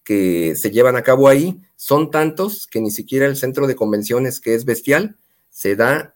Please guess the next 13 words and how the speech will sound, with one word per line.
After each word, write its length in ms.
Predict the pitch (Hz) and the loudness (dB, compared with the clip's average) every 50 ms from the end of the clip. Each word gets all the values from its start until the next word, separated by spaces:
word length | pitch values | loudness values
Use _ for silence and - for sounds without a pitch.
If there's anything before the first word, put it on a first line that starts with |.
| _ _ | _ _
abasto, 460 | - 101 90 73 - - - - - _ _ _ _ _ _ | -4 -4 -2 -4 -4 -8 -12 -16 -20 _ _ _ _ _ _
porque 300 | _ 135 143 147 143 180 | _ 0 0 0 0 0
empiezan 400 | 175 151 - 120 117 - 127 131 | -2 -2 -2 -4 -4 -2 0 0
a 40 | 131 | 0
utilizar 480 | 123 - - 104 104 101 95 104 110 113 | 0 -2 -2 -4 -4 -2 0 2 2 2
sedes 400 | - - 113 110 117 110 - - | 2 -2 -2 -2 -2 -2 -2 -2
alternas 680 | 110 110 - 151 143 139 147 160 214 - - - - _ _ _ _ _ _ _ | -2 0 2 2 2 2 0 -2 -4 -4 -8 -10 -14 _ _ _ _ _ _ _
para 160 | - 95 98 | -2 0 0
hacer 240 | 92 - 110 107 110 | 0 0 0 2 2
otros 320 | 113 113 120 117 113 - 95 | 2 2 0 -2 -2 -2 -4
eventos, 420 | 82 90 98 101 95 - 82 76 | -4 -4 -4 -6 -6 -8 -8 -4
¿no? 160 | 110 127 139 | -2 -2 0
Incluso 540 | 135 113 - - 156 151 143 - 151 156 | -2 -2 -2 -2 -2 -2 -2 -2 -4 -6